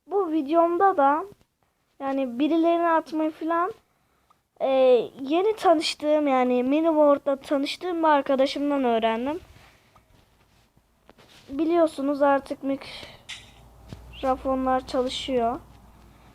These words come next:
Öncekinden çalışmıyordu. Mikrofonla konuştum falan. Birilerine atmayı, nasıl arkadaş isteğinin atacağını, alınacağını öğretti bana. Sağ olsun.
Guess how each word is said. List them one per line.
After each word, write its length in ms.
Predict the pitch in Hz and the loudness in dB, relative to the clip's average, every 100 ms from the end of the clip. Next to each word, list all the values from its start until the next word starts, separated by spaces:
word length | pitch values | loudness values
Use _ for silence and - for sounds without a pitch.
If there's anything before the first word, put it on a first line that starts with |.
| - | -10
Öncekinden 680 | 277 285 269 277 285 285 285 - | -4 -2 -2 -4 -4 -2 -4 -4
çalışmıyordu. 560 | - 277 277 254 262 294 | -2 -2 -2 -6 0 0
Mikrofonla 680 | 294 - 277 285 277 269 254 | 0 0 0 0 -2 -2 -2
konuştum 460 | 294 277 294 - 262 | -4 -6 -6 -10 -12
falan. 380 | - 269 269 - _ _ _ _ _ _ _ 320 | -10 -8 -8 -12 _ _ _ _ _ _ _ -6
Birilerine 500 | 330 311 302 294 302 | -2 2 2 2 0
atmayı, 680 | 277 285 - 262 240 240 254 | 0 -2 -4 -4 -2 -4 -4
nasıl 520 | 277 - 277 254 247 | -6 -4 -2 -2 -2
arkadaş 600 | 262 262 277 262 269 - | -2 0 0 0 0 -4
isteğinin 640 | 269 - 262 254 254 240 | -12 -6 -4 -2 -2 -4
atacağını, 760 | - 254 240 226 247 233 233 254 _ _ _ _ - - | -6 -8 -8 -4 -2 -2 -4 -6 _ _ _ _ -20 -8
alınacağını 680 | 269 269 262 254 254 269 | -4 -2 -2 0 2 0
öğretti 540 | 302 294 262 233 226 214 | 0 2 4 2 -2 -6
bana. 300 | 208 220 240 _ _ _ _ _ _ _ _ _ | -6 -6 -12 _ _ _ _ _ _ _ _ _
Sağ 300 | - 269 247 | -2 0 2
olsun. 460 | 240 - 254 254 | -2 -8 -10 -10